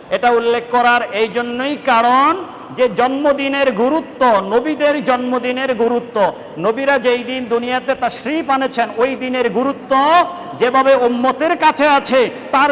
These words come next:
চেয়ে অনেক বেশি সেই নবীর রবের কাছে আছে, ঠিক কিনা বলেন? এটাই তো কোরআন প্রমাণ করে। তারপরে আসেন,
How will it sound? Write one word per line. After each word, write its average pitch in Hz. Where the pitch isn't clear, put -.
চেয়ে 294
অনেক 262
বেশি 302
সেই 269
নবীর 254
রবের 226
কাছে 208
আছে, 165
ঠিক 202
কিনা 233
বলেন? 170
এটাই 240
তো 247
কোরআন 220
প্রমাণ 202
করে। 165
তারপরে 226
আসেন, 240